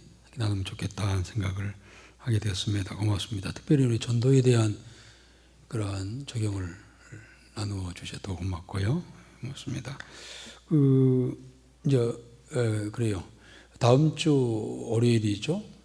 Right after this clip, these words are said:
다음 주 월요일, 오월 이십육 일이, 에, 이제, 에? 그러니까 이거 내일 말고 그 다음 주. 내일 말고 그 다음 주죠?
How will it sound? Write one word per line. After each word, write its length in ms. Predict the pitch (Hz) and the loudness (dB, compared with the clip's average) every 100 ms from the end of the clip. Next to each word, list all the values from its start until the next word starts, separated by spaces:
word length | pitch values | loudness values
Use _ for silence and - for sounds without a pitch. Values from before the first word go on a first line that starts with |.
| - | -12
다음 260 | 120 110 101 | -2 -2 -2
주 80 | 98 | -4
월요일, 380 | 98 104 143 123 | -6 -6 -8 -10
오월 340 | 101 113 113 | -8 -4 -2
이십육 420 | 113 - 113 101 101 | -2 -2 -4 -4 -4
일이, 300 | 98 170 180 - - - - _ - | -2 -4 -4 -14 -20 -20 -20 _ -10
에, 400 | 113 98 98 101 | -8 -8 -8 -8
이제, 260 | 101 98 95 - _ - _ _ - | -8 -8 -10 -14 _ -20 _ _ -4
에? 140 | 151 185 - - _ _ _ _ _ - - - - - _ _ _ | -2 -2 -10 -20 _ _ _ _ _ -20 -20 -20 -20 -20 _ _ _
그러니까 360 | - 170 127 117 - | -2 -2 -2 -8 -4
이거 220 | 131 131 | -4 -4
내일 260 | 131 131 143 | 2 4 4
말고 460 | 113 127 135 113 | 2 -2 -4 -8
그 100 | - | -10
다음 140 | 104 95 - | -12 -12 -14
주. 100 | - - - - _ - _ _ _ _ _ _ _ _ _ _ _ 120 - - _ _ - 123 131 - - | -18 -18 -20 -20 _ -20 _ _ _ _ _ _ _ _ _ _ _ -20 -20 -20 _ _ -14 -12 -12 -14 -4
내일 160 | 139 127 | 2 2
말고 320 | 117 127 139 | 2 0 -2
그 80 | 113 | 0
다음 180 | 113 107 | -2 -2
주죠? 260 | 113 156 | -6 -8